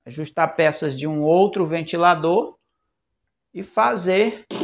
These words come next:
a, os reparos, pegando a peça de um outro ventilador que você já tem. O pescoço, ele encaixa legal, é? A partezinha aqui. E agora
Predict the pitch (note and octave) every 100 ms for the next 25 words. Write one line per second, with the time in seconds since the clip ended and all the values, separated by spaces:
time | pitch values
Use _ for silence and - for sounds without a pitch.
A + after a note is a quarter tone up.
0 | - - _ _ _ _ _ _ _ _
1 | _ _ _ - D#3 E3+ E3+ E3+ E3+ F3
2 | E3 F#3+ G#3+ - G3 F#3 F#3 E3+ - D#3
3 | C#3+ D#3 D#3 D#3+ D#3+ D#3+ D#3 D#3 - D#3+
4 | F3 E3 D#3 F#3+ G3 F#3 G3 G3 F#3+ E3
5 | D3+ D#3+ E3 F3 - F3+ F3 F#3 F#3 D#3+
6 | E3 D#3+ - _ _ _ _ _ _ _
7 | _ _ _ _ C#3 C3+ E3+ E3+ E3+ -
8 | F3 E3 D#3+ - D3+ D3+ D3 C#3 D3+ C#3+
9 | C3+ - D3 E3 D3 D3 F3+ G3+ C#3+ F3
10 | G3+ _ _ A#2 A2+ _ _ B2 A#2+ -
11 | A#2 A#2+ C#3+ D3+ E3+ F3+ G#3 - _ _
12 | _ _ _ _ _ _ _ _ - C#3+
13 | D#3 D#3+ C3+ C#3 D3+ D#3+ E3+ F3 E3+ -